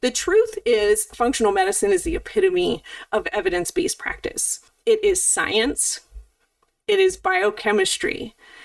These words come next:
It is pathophysiology and all of that combined, and really taking into consideration the demands of our body at the cellular level.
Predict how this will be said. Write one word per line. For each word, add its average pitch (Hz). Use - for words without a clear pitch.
It 208
is 214
pathophysiology 233
and 196
all 240
of 240
that 247
combined, 214
and 202
really 294
taking 247
into 220
consideration 208
the 220
demands 185
of 427
our 175
body 196
at 196
the 180
cellular 247
level. 277